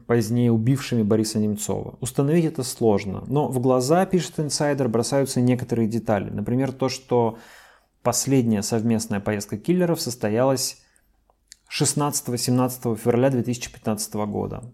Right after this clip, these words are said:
А двадцать первого февраля сотрудники Ф С Б уже не поехали за Немцовым в Ярославль, и это была его последняя поездка в другой город. А двадцать седьмого февраля он, как известно, был убит в Москве.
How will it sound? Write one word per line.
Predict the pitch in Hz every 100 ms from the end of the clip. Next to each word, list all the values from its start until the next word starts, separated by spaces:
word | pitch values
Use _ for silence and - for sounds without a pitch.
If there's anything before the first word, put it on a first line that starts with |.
| -
А | 123 110
двадцать | 120 127 -
первого | 165 185 180
февраля | 151 139 135 135 135 127 - _ _ _ _ _ -
сотрудники | 127 120 123 117 110
Ф | 120
С | 113
Б | 113 151
уже | 147 120
не | 123 135
поехали | 139 127 120 123 117 107 98
за | 95 107
Немцовым | 107 104 117 104
в | 101
Ярославль, | 107 107 - 170 180 151
и | 147
это | 139 127
была | 113 127
его | 127 113 123
последняя | 123 - 113 - 131 120 117
поездка | 104 107 117 123 113
в |
другой | 107 107 113
город. | 104 98 101 -
А |
двадцать | 110 123 123 117
седьмого | 117 147 147
февраля | 131 123 120 120 117 - - - - _ -
он, | 120 117
как | 113
известно, | 113 120 127 113
был | 107 107
убит | 101 113
в | 104
Москве. | 107 - - 104